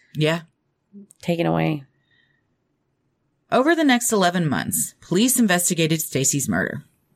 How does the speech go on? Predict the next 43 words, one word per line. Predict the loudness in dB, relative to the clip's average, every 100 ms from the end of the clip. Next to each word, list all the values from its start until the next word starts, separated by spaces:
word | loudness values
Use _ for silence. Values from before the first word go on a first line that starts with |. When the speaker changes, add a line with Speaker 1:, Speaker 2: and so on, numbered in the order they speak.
| _
Speaker 1:
Initially, | 0 2 2 2 0 -2
police | 0 0 0
looked | -2 -2
to |
Jimmy | -2 0 0 0
as | -2
the | -6
prime | -4 -2 0
suspect, | 0 0 -2 -6 -10 -14 _ _
as | -6 -2
the |
last | 0 0 -2 -2
place | -4 -2
Stacy | -2 -2 0
was | -2 -2
seen | 0 0 0
was | 0
their | 0 -2
apartment, | -2 -4 -2 -2 -4 -6 -20 _ -2
and | 0 2
he |
was | 0 0
the | 0
last | 0 0 -2
person | -4 -2 -2
to | -2
see | -4 -4
her | -2
alive. | 0 0 0 -4 -10 _ _ _ _ _ _ _
Jimmy | -2 2 2
told | 2 0 0
police | -2 -2 -2
that | -4
he | 0 2
and | 2
Stacy | 0 -2 -2 -4
had | -4
been | -2 -2
home | 0 0
alone | 2 2 0
together | 0 -2 0 0
all | 0
night. | 0 -2 -4